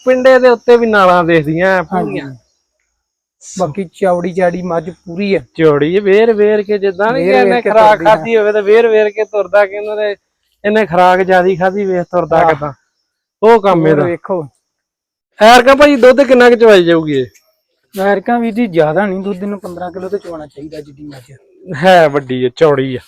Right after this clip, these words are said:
Speaker 2: ਹਾਂਜੀ।
Speaker 1: ਚੰਗੀ ਆ। ਤੇ ਮੁੱਲ ਭਾਜੀ ਕਿੰਨਾ ਕਰਨਾ ਇਹਦਾ?
Speaker 2: <coughs> ਮੁੱਲ ਵੀਰ ਜੀ ਇਹਦਾ ਬਿਲਕੁਲ ਜਿਹੜਾ ਵਾ ਲੈਣ ਦੇਣ ਵਾਲਾ ਉਹ ਪਚਾਸੀ ਹਜ਼ਾਰ ਰੁਪਇਆ।
Speaker 1: ਮਾਣ ਤਾਣ?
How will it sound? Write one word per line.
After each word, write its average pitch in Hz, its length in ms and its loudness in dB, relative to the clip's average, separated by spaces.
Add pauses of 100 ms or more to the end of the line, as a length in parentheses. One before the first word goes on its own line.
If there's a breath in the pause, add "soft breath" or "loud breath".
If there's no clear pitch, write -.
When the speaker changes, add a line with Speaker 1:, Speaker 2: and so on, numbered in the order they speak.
(280)
Speaker 2:
ਹਾਂਜੀ। 151 120 -14
Speaker 1:
ਚੰਗੀ 147 400 -4
ਆ। 131 60 -4 (880)
ਤੇ 160 380 2
ਮੁੱਲ 196 380 2
ਭਾਜੀ 202 300 2
ਕਿੰਨਾ 175 260 0
ਕਰਨਾ 147 300 2
ਇਹਦਾ? 214 140 2
Speaker 2:
<coughs> - 880 -20
ਮੁੱਲ 190 280 -2
ਵੀਰ 208 180 -4
ਜੀ 208 100 -6
ਇਹਦਾ 214 180 0
ਬਿਲਕੁਲ 185 540 -6
ਜਿਹੜਾ 175 220 -4
ਵਾ 175 120 -6
ਲੈਣ 160 320 -12
ਦੇਣ 165 180 -10
ਵਾਲਾ 165 160 -10
ਉਹ 165 120 -8
ਪਚਾਸੀ - 500 -20
ਹਜ਼ਾਰ 160 160 -14
ਰੁਪਇਆ। 131 260 -20 (340)
Speaker 1:
ਮਾਣ 165 340 4
ਤਾਣ? 160 240 0